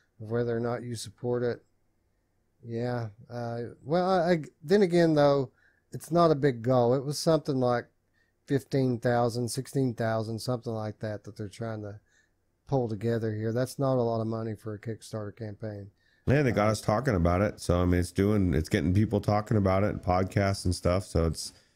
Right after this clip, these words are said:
Speaker 2: it's, uh, why not? You're getting support, and, uh, you're getting free advertisement, really.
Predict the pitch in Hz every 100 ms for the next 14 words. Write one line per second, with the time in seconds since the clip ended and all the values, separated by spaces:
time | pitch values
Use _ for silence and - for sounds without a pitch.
0 | _ 95 78 - 90 87 87 80 80 -
1 | 85 85 107 95 101 104 - 78 82 92
2 | 78 85 - - 101 117 135 - - 92
3 | 87 87 87 87 90 87 - _ - 85
4 | 90 - 87 - 92 92 107 98 82 80
5 | 85 65 82 101 82